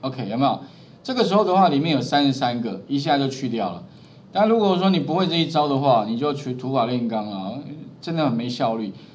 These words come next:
我们这学的是要提高效率，好，尽量用比较聪明的办法来做事情哈。那第二个是说呢，如果要把换行拿掉的话，以前你不会的话怎么办？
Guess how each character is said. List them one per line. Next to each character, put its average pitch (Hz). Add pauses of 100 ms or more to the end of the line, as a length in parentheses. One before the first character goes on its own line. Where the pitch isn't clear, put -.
(220)
我 147
们 156
这 214
学 127
的 139
是 143
要 143
提 123
高 117
效 107
率， 95
好， 110
尽 170
量 170
用 156
比 117
较 139
聪 143
明 139
的 117
办 110
法 90
来 98
做 110
事 110
情 95
哈。 101 (420)
那 202
第 269
二 262
个 214
是 208
说 202
呢， 180
如 190
果 180
要 170
把 120
换 135
行 120
拿 117
掉 127
的 110
话， 107 (420)
以 156
前 165
你 151
不 135
会 170
的 143
话 143
怎 113
么 107
办？ -